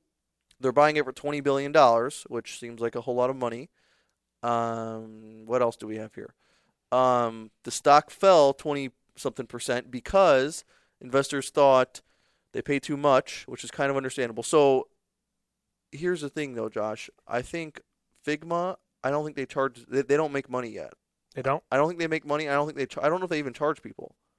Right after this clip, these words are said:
Speaker 1: I don't know if they charge people. Um, but
Speaker 2: Sounds like a free service to you.
Speaker 1: I think so.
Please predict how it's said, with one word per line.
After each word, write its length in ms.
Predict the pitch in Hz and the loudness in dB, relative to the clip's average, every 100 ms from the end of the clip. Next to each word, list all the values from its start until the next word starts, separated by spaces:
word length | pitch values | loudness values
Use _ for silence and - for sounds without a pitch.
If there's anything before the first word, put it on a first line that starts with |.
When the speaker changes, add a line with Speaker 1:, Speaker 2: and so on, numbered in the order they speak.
| _ _ _ _ | _ _ _ _
Speaker 1:
I 80 | 127 | -4
don't 100 | 147 | -4
know 60 | 147 | -6
if 60 | |
they 100 | 135 | -8
charge 280 | - 139 131 | -4 -4 -4
people. 280 | 107 - - _ _ _ _ _ | -10 -16 -20 _ _ _ _ _
Um, 440 | - 127 120 110 104 _ | 0 0 0 -4 -18 _
but 180 | - 196 _ _ _ _ | 0 0 _ _ _ _
Speaker 2:
Sounds 200 | - 170 | 2 4
like 140 | 160 147 | 4 0
a 40 | |
free 180 | - 175 | -2 -4
service 380 | - 131 107 - | -2 -4 -4 -14
to 120 | - | -18
you. 100 | 110 _ | -20 _
Speaker 1:
I 100 | 120 | -12
think 180 | 120 120 | -12 -10
so. 320 | - 127 - | -4 -4 -6